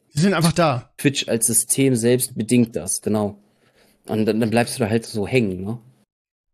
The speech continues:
Speaker 2: Aber viele, viele Perlen haben sich hier in diesem Event kristallisiert. Ich find's supergeil, dass Mark Oliver dabei ist. Kennst du Mark Oliver noch?
Speaker 1: Ja, jetzt vom Gildentreffen, aber sonst nicht.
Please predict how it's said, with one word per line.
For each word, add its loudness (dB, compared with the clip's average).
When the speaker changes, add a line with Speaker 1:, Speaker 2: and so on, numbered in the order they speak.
Speaker 2:
Aber 2
viele, 6
viele 2
Perlen 0
haben 2
sich -4
hier 0
in 2
diesem -2
Event -4
kristallisiert. -4
Ich -8
find's 0
supergeil, 0
dass -4
Mark -2
Oliver 2
dabei -2
ist. -6
Kennst 0
du 0
Mark -2
Oliver 0
noch? -10
Speaker 1:
Ja, 4
jetzt 2
vom 2
Gildentreffen, 2
aber 2
sonst 0
nicht. 0